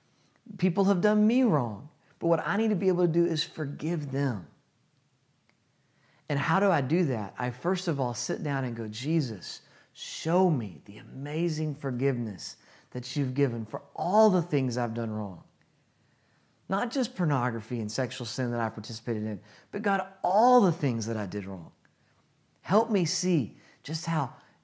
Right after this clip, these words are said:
complete that forgiveness is. And you know what? I think I'm gonna be able to give it away. Yeah, I'd encourage you on your own to read this passage in the New Testament. It's Matthew chapter eighteen, verses twenty-one through thirty-five. Matthew's the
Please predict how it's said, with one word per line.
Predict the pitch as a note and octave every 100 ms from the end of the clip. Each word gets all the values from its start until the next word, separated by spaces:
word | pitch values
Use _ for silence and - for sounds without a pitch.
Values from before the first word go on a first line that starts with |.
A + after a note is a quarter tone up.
| _
complete | - D3 C3 - D#3+ F3 F#3+ E3
that | C#3+ -
forgiveness | C3 A2 C#3+ C#3 G#2+ A2
is. | F#2+ - - _
And | B2
you | C#3+
know | D#3+
what? | D#3+ G3 G#3 - _ _ _ _ _ _ _ -
I |
think | B2 E3 E3+
I'm | D#3+ C#3
gonna | C#3+ C#3
be | A#2+ A#2
able | A#2 A#2
to | G#2+
give | G2 G#2+
it | F#2+
away. | F2 D#2+ C#2+ - _ _ _ _ _ _ _ _ _ _ _ _ _ _ -
Yeah, | D#3
I'd | E3+
encourage | A3+ E3+ F#3 F3
you | D#3 D#3+
on | D3+
your | C3
own | C3+ D3+
to | A#2+
read | A#2 C#3
this | C3 A#2+
passage | - C3 C3 C3 B2+
in |
the | A#2
New | A2+ A2+
Testament. | - B2 A#2 A#2+ G#2+
It's | -
Matthew | B2+ C3 D#3 - B2+ A2+ G#2+ - - -
chapter | D#3 C#3 C3 -
eighteen, | C#3 C3 - C#3 C3 A#2
verses | A#2+ A2+ A#2+
twenty-one | A2 - C#3 C#3+ C3+ B2 B2+
through | A#2+
thirty-five. | A2 B2 A#2+ A#2 A#2+ A2
Matthew's | A#2+ C3+ C3+ C3
the | A#2+